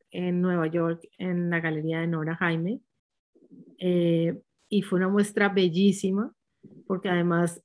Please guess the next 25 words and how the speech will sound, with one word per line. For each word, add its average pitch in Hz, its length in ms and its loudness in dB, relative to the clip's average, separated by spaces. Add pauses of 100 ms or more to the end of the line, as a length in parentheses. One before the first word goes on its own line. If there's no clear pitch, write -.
(120)
la, 196 120 2
esa 202 280 0
galería, 190 840 2
que 175 340 2
era 175 140 0
la 196 120 2
galería 180 280 2
que 190 140 -4
quedaba 170 320 2
en 190 80 0
la 202 140 0
Quinta 175 300 -2
Avenida, 185 580 0 (640)
eh, 185 640 2 (300)
en 185 80 0
el 185 100 4
edificio 180 400 4
Crown, 196 520 0
era 196 320 0
espectacular 190 880 -2
porque 202 200 -2
tenía 190 300 2
el 165 100 0
piso 196 300 0
negro, 202 540 4